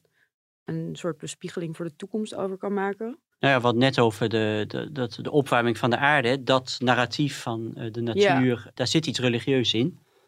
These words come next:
Speaker 1: Ja, ik bedoel eigenlijk
Speaker 2: En
Speaker 1: een terugkeer naar de klassieke religies.
Speaker 2: Nee, ik zie nog niet gebeuren,
Speaker 1: Er is
Speaker 2: want,
Speaker 1: nog
Speaker 2: eh,
Speaker 1: geen instroom, eh, <laughs>
Speaker 2: Nee.
Speaker 1: zeg maar, massale instroom.
Speaker 2: Nee, dat niet, maar, maar, eh, nou, neem alleen al instroom, dan denk ik aan de gebouwen. Het, eh,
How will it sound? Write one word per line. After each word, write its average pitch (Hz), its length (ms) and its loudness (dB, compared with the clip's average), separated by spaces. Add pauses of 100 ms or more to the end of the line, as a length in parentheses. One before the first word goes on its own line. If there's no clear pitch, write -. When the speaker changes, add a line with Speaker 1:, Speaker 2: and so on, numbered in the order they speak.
(160)
Speaker 1:
Ja, 180 120 2
ik 190 80 2
bedoel 190 180 4
eigenlijk 247 200 4
Speaker 2:
En 240 60 2
Speaker 1:
een 208 60 0
terugkeer 220 360 2
naar 196 140 4
de 190 80 0
klassieke 185 480 -6
religies. 156 720 -8 (280)
Speaker 2:
Nee, 127 200 2
ik 123 100 2
zie 147 140 4
nog 135 120 6
niet 143 200 4
gebeuren, 151 460 4
Speaker 1:
Er 214 60 -4
is 208 40 -4
Speaker 2:
want, 147 160 0
Speaker 1:
nog 185 100 0
Speaker 2:
eh, - 60 -2
Speaker 1:
geen 180 140 0
instroom, 151 640 -6
eh, 160 360 -6
<laughs> - 120 -10
Speaker 2:
Nee. 143 220 6
Speaker 1:
zeg - 200 -4
maar, 156 260 -8 (180)
massale 156 400 -6
instroom. - 520 -12 (200)
Speaker 2:
Nee, 143 200 4
dat 127 140 4
niet, 120 280 2
maar, 113 160 2
maar, 107 180 2
eh, 110 640 -6 (300)
nou, 131 140 2
neem 139 160 6
alleen 131 260 6
al 127 160 6
instroom, 127 480 2
dan 120 80 2
denk 117 140 2
ik 120 60 -4
aan 117 60 0
de 113 80 -2
gebouwen. 117 460 0
Het, 104 140 -10
eh, 95 80 -12